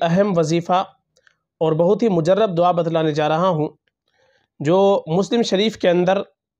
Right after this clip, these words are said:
ये रिवायत है। हज़रत उस्मान बिन अबिल आस सक़ाफ़ी रज़ी अल्लाहु अन्हु फरमाते हैं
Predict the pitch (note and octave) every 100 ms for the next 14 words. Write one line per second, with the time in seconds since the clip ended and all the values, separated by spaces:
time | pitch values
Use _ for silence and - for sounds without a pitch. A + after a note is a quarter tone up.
0 | _ D3 E3 D#3 D3+ E3+ F#3+ F3+ F3 -
1 | _ _ _ _ _ _ - D#3+ G3 G3+
2 | E3+ - F3+ G#3 F#3 F3+ E3 E3+ D3+ E3
3 | G3 G3 - F#3 - G3 A3+ G3+ F3+ F3+
4 | E3+ E3+ D#3+ D#3+ D#3+ D3+ D3+ G3 D#3+